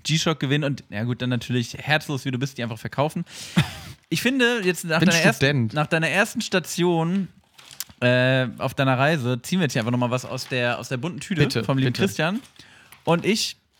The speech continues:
Speaker 1: hab hier so eine Brezel, so eine dunkle.
Speaker 2: Lakritz, Lak-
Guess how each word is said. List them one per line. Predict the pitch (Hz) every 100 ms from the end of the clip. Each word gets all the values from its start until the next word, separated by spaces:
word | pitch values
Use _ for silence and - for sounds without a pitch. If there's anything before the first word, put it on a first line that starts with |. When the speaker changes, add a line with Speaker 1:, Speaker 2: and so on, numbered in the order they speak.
| _ - -
Speaker 1:
hab | 175
hier | -
so | 160
eine | 170 170 156 - _ _ _ _ _ -
Brezel, | 117 151 185 113 104 101
so | 110
eine | 104
dunkle. | 104 107 110 101
Speaker 2:
Lakritz, | 98 -
Lak- | 120